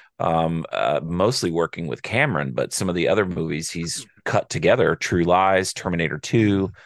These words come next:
Starship Troopers, the original. Um, and so, you know,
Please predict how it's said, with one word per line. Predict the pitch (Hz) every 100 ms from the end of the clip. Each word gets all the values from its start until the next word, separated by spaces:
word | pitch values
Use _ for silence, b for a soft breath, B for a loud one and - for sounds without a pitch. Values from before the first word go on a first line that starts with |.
| B B
Starship | - 87 85 - 92 -
Troopers, | - 104 104 107 104 104 101
the | - 87
original. | 92 92 95 95 - B B B B _ -
Um, | 95 92 87 85 87 -
and | 95 95
so, | - 123 110 101
you | 120
know, | 98 92